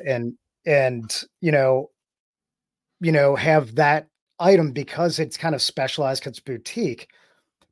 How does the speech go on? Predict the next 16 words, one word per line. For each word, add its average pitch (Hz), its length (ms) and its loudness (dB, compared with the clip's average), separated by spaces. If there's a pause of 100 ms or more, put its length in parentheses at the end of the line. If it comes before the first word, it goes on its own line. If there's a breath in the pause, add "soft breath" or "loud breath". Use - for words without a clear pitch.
(100)
be 160 160 2
kind 170 200 0
of 135 60 0
a - 40 -2
showcase 180 560 2
product 127 520 -6 (120)
in 165 140 -2
their 139 160 -2
store, 165 500 0
gets 151 260 -6
people 151 400 -6
in 165 200 0
there 113 400 -6
'cause 135 140 -12
they 139 100 -6
can't 135 300 -8